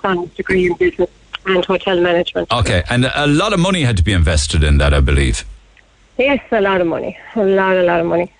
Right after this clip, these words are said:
Speaker 1: Um, but we didn't think twice about it. We, we put her down there and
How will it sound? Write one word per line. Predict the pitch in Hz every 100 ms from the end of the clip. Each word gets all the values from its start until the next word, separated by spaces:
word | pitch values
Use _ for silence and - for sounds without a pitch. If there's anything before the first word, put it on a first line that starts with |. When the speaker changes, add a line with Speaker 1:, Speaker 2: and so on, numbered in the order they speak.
| 214
Speaker 1:
Um, | 196 185 185 190 - _
but | 220 202
we | 226
didn't | 202 185 -
think | 147 -
twice | 175 175
about | 170 180 175
it. | 170 - -
We, | 180 175 -
we | 185
put | 180 190
her | 185
down | 190 185 185
there | 185 190 -
and | 190 180 180